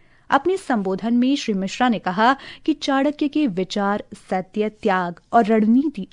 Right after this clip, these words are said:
आज भी उनके उतनी ही प्रासंगिक है जितने प्राचीन भारत के स्वर्णिम काल में थे। उन्होंने कहा कि आज की पीढ़ी के विद्यार्थी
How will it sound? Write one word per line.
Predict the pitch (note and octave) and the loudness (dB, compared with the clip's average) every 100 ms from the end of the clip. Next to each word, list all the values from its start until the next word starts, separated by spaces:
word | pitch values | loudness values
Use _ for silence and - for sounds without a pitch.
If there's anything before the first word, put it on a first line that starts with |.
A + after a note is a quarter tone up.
| - | 2
आज | A3+ A3+ - | 2 2 -4
भी | - A#3 B3 | -2 -2 0
उनके | A3 G3 G3+ - _ _ _ B3 | -2 0 -6 -6 _ _ _ -4
उतनी | C4 D4 D4 | 2 4 6
ही | E4+ | 4
प्रासंगिक | F4 G3 - G3 G3 F#3+ - | 0 -4 -4 -4 -2 -4 -2
है | A3+ | -2
जितने | A3 G#3+ G#3+ A3 A3 - - - | -2 -4 -2 -4 -4 -20 -18 0
प्राचीन | A3 G#3+ - B3+ C#4 B3 | 0 0 0 4 4 4
भारत | E3+ - A3 B3+ | -4 -2 0 0
के | - A#3+ | -2 -6
स्वर्णिम | - A3+ G#3+ A#3 | -2 0 0 0
काल | - G#3+ F3 | -2 -4 -4
में | F3 | -10
थे। | - G3+ - - - - - | -2 -2 -2 -18 -20 -6 6
उन्होंने | D4 F4+ | 8 8
कहा | D#4 A#3 C4+ | 4 0 0
कि | C#4 D4 | 0 2
आज | A#3+ C4+ | 2 0
की | - C4 | 0 -2
पीढ़ी | - G#3 A#3 | 0 -2 -2
के | A3+ A3+ | 0 0
विद्यार्थी | F3+ E3+ F#3+ F#3+ F#3+ A3+ C4 | 0 0 0 0 0 2 2